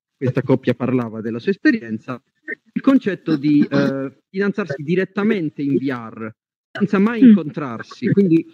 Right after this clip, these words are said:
Speaker 1: il fatto
Speaker 2: Certo.
Speaker 1: di voler avere un compagno virtuale, ma non virtuale come un computer, ma come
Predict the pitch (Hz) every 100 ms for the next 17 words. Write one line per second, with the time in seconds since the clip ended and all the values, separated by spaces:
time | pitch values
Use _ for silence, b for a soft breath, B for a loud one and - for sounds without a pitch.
0 | _ - 139 190 247 254 180 233 190 180
1 | 156 156 - 170 - 202 196 180 156 165
2 | - 175 143 135 151 165 226 196 156 -
3 | 165 151 151 143 143 190 196 156 139 156
4 | 160 156 - 151 147 139